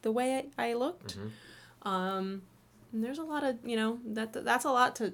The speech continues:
Speaker 1: kinda swallow.
Speaker 2: Yeah.
Speaker 1: And, uh, but I, you know, I, I recognize that I, my motivation and, and my mentality can be totally different, and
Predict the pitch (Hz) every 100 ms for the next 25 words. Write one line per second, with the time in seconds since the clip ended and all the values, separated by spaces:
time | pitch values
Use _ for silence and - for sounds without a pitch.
0 | - 220 190 185 180 190 190 226 - -
1 | 170 180 - - - - 214 208 202 196
2 | 190 185 180 - - - - - - -
3 | - 233 240 - - 262 208 233 240 -
4 | 247 226 294 302 220 208 196 202 185 185
5 | 180 175 170 170 175 170 165 - 165 -
6 | - - - - 185 175 175 175 - 185
7 | - - - - 196 185 175 180 175 160
8 | 160 - - - - 190 180 - 196 180
9 | 165 160 170 165 160 170 165 165